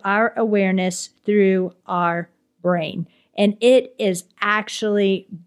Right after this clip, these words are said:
beautiful. If we think about our brain, it makes up about two percent of our body's weight. It consumes thirty percent of our oxygen and twenty-five percent of our calories.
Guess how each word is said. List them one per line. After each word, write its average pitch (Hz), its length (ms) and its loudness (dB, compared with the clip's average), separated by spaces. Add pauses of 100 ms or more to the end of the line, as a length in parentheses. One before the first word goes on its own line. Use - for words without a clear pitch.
beautiful. 185 720 0 (320)
If 196 140 0
we 233 100 4
think 311 380 0
about 277 440 0
our 247 160 0
brain, 202 640 -2
it 220 220 0
makes 220 320 0
up 226 180 2
about 202 400 -2
two 262 220 0
percent 262 480 0
of 208 100 0
our 202 120 2
body's 202 580 0
weight. 180 420 -2 (1300)
It 226 220 0
consumes 226 640 2
thirty 233 480 2
percent 240 640 0 (340)
of 202 160 0
our 190 260 0
oxygen 202 880 0 (400)
and 214 220 2
twenty-five 254 720 0
percent 214 540 -2
of 190 120 -6
our 190 100 0
calories. 185 720 -4